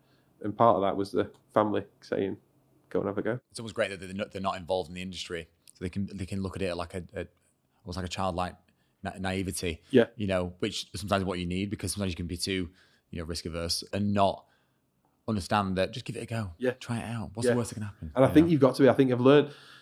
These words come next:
Speaker 1: you know, going through, starting out, you know, you're going through different phases and going through different senior kind of roles in an industry, you kind of learn each phase, right? You,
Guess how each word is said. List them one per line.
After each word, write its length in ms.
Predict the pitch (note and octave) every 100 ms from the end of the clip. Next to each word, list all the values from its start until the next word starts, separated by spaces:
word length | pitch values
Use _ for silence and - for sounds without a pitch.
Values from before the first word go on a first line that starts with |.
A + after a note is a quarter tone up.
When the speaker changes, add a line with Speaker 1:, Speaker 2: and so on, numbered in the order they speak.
| _ - C3 -
Speaker 1:
you 100 | A#2+
know, 100 | G2
going 280 | B2 C#3
through, 420 | C3+ B2+ A#2 A2 G#2+
starting 600 | - - - C3 B2 A#2+
out, 120 | A#2+
you 100 | B2
know, 80 | G#2
you're 100 | A2
going 200 | A#2+ A#2+
through 140 | A#2+
different 320 | A2+ - A2 -
phases 440 | A2 A2 A2 G#2+
and 100 | G#2+
going 160 | A2 G#2+
through 120 | A2
different 220 | G#2+ G#2+
senior 340 | - A#2 A2
kind 140 | G#2+ G#2+
of 80 | G#2
roles 320 | G#2+ G#2+ G#2+
in 60 |
an 80 | G#2
industry, 380 | G#2+ G#2 - G2
you 180 | A2+ B2
kind 160 | D3+
of 60 | D#3
learn 220 | C3+ D3+
each 180 | A#2+ G#2+
phase, 280 | A#2 A#2+ A2+
right? 120 | F#2+
You, 160 | A2